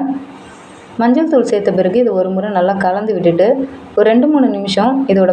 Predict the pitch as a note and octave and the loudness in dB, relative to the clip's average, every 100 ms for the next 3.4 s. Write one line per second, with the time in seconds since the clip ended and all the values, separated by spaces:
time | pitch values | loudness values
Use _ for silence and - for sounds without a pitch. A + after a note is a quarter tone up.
0 | F#3 F#3 A#3+ A#3 A3+ G3+ F#3+ F3+ F3+ F3 | 0 -2 0 0 0 0 0 0 0 0
1 | F3 F3 A3+ B3 F#3 F#3 F3+ F3+ F#3 E3+ | 0 2 0 0 -2 0 0 0 -2 0
2 | G3+ D4 C4+ - - - - - - G3+ | 0 0 -4 -12 -18 -20 -20 -10 -2 0
3 | G3+ A#3+ B3 | 2 2 2